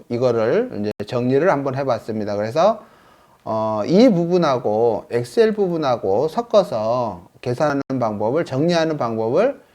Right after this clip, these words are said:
여러분들한테 이제 알려드리려고 오늘의 주제를 잡았습니다. 자, 엑셀표를 이렇게 열어서, 열어서요.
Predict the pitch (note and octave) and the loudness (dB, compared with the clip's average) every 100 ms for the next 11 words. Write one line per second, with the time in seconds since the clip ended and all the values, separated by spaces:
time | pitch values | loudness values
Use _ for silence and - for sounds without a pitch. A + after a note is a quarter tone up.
0 | _ - A2 A#2+ A#2+ A2 A2 G#2 G2 D#3 | _ -8 -2 -2 -2 -2 -2 -2 -2 -2
1 | A2+ G#2 - F2+ F#2+ - G#2+ C3 D3+ C3+ | -2 -6 -6 -4 -4 -4 0 2 2 0
2 | A#2+ A2+ G2 F#2+ F#2+ C#3 G#3 - - G2 | -2 -2 -2 -2 -2 0 0 -4 -12 -6
3 | G#2 A2 E3 F3+ - A2+ A2+ A2 G2+ G2 | -4 -2 -2 -4 -6 -4 -2 -4 -8 -10
4 | F#2+ F#2 F2+ F2 F2 A#2 B2 G3+ - _ | -12 -14 -12 -12 -8 -2 0 0 -4 _
5 | _ _ _ _ _ _ - C3+ - A3+ | _ _ _ _ _ _ -2 -2 2 2
6 | A#3 G#3+ G#3 E3+ C3+ B2+ C3 A2 G#2 G#2 | 2 0 2 2 0 0 -2 -2 -2 -4
7 | G#2+ G#2+ - G#2+ A#2 A#2 G#2+ C#3 G#3 | -4 -4 -2 0 0 0 0 0 -2